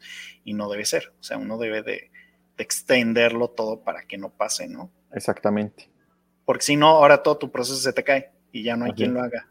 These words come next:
Speaker 1: y entonces todo se te hace una bola de nieve. Pero es muy importante anticiparse y, este, y tener todos esos procedimientos. Si no los hubiéramos tenido desde mucho antes, hubiéramos colapsado muchas
Speaker 2: Claro.
Speaker 1: cosas.
Speaker 2: Bueno,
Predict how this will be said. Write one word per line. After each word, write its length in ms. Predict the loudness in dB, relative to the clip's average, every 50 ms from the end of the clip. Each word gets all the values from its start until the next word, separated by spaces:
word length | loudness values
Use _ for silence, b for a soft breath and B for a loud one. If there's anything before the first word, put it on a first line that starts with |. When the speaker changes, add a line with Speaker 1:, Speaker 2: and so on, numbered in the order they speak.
| _
Speaker 1:
y 160 | _ -12 -12 -12
entonces 320 | -10 -10 -10 -10 -10 -8
todo 140 | -8 -8 -6
se 140 | -6 -8 -8
te 100 | -10 -10
hace 140 | -10 -8 -10
una 120 | -10 -12
bola 220 | -12 -12 -10 -10 -10
de 100 | -10 -10
nieve. 240 | -14 -16 -18 -20 _ b b b b b b b b b b _ _
Pero 120 | -6 -4 -4
es 100 | -2 -2
muy 120 | 0 0
importante 540 | -2 -2 -4 -6 -4 -4 -8 -8 -6 -6 -6
anticiparse 720 | -6 -6 -8 -10 -12 -12 _ _ -10 -8 -8 -8 -8 -10 -10
y, 160 | -10 -12 -12
este, 500 | -10 -10 -10 -10 _ -20 -20 -20 -20 _ _
y 40 | _ _
tener 280 | -6 -4 -4 -4 -4 -4
todos 240 | -6 -6 -4 -4
esos 180 | -6 -8 -10 -10
procedimientos. 600 | _ -10 -8 -8 -6 -6 -4 -4 -4 -4 -6 -10 B B B B B
Si 240 | -4 -2 0 0 4
no 160 | 4 4 6
los 220 | 4 4 0 0 0
hubiéramos 480 | 4 6 6 6 4 0 -4 -4 -4
tenido 380 | -6 -6 -6 -4 -4 -4 -2 -2
desde 420 | -2 -2 -4 -6 -2 0 0 2
mucho 500 | 2 2 0 0 -2 -2 -4 -4 -4 -6
antes, 320 | -6 -8 -8 -10 -12 -12 -8
hubiéramos 340 | -8 -6 -6 -6 -6 -8 -8
colapsado 460 | -8 -8 -8 -6 -8 -8 -10 -8 -8
muchas 360 | -8 -10 -10 -10 -10 -6 2 2
Speaker 2:
Claro. 140 | 2 2
Speaker 1:
cosas. 280 | 2 -4 -14 -14 -12 6
Speaker 2:
Bueno, 240 | 8 8 8 8 4